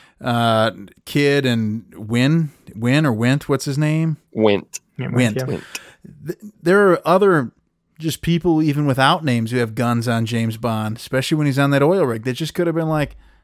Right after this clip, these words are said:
Speaker 1: "This guy's out of hand. Like, let's just shoot him." But
Speaker 3: Right.
Speaker 1: <laughs> nobody does. Nobody tries.
Speaker 2: Yep.
Speaker 1: I don't get it.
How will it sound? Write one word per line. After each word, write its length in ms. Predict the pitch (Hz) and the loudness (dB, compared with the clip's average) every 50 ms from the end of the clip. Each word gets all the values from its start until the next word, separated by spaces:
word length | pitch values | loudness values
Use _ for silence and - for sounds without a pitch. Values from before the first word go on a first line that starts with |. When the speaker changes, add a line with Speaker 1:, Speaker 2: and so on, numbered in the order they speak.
| _ _ _ _ | _ _ _ _
Speaker 1:
"This 140 | - 165 - | -14 -10 -6
guy's 240 | - 185 185 175 165 | -4 -2 -2 0 0
out 140 | 160 156 151 | 2 2 2
of 60 | 135 | 2
hand. 300 | 131 143 143 139 120 113 | 2 2 0 0 0 0
Like, 140 | 113 113 110 | -2 -6 -6
let's 140 | 120 120 120 | -8 -8 -8
just 160 | 143 127 - | -8 -10 -8
shoot 220 | - - 147 147 131 | -8 -8 -6 -6 -8
him." 160 | 98 92 92 | -8 -10 -12
But 180 | 90 101 101 78 - _ _ _ _ _ - | -14 -14 -14 -16 -20 _ _ _ _ _ -6
Speaker 3:
Right. 180 | 123 104 101 - - _ - - - - _ _ - - _ - - | -4 -4 -4 -6 -10 _ -20 -20 -20 -20 _ _ -20 -14 _ -10 -10
Speaker 1:
<laughs> 600 | - - - - - - - - _ - - - | -8 -10 -6 -2 -2 -2 -2 -4 _ -18 -8 -6
nobody 360 | 156 147 196 214 269 233 - _ - 196 - _ - | -6 -4 -4 -4 -6 -6 -6 _ -6 -8 -8 _ -2
does. 500 | 285 - - - - - - - - - - - - - - - - - - - _ _ - | -2 -2 -2 -6 -18 -16 -16 -14 -16 -16 -18 -20 -20 -20 -20 -20 -20 -20 -20 -20 _ _ -6
Nobody 260 | 202 220 247 330 339 | -4 -2 0 -2 -2
tries. 920 | - - - 359 370 392 415 403 381 262 165 127 110 90 - - - - _ _ _ _ _ _ - - - - - | -2 -2 -2 0 0 0 0 0 0 0 0 0 -2 -6 -10 -14 -18 -20 _ _ _ _ _ _ -20 -20 -20 -20 -18
Speaker 2:
Yep. 280 | - 147 90 90 - - _ _ - - _ _ _ _ _ - | -14 -10 -10 -10 -10 -12 _ _ -20 -20 _ _ _ _ _ -12
Speaker 1:
I 60 | 143 151 | -8 -6
don't 140 | 170 170 151 | -6 -6 -6
get 180 | 143 147 127 | -6 -6 -6
it. 140 | - 95 | -8 -12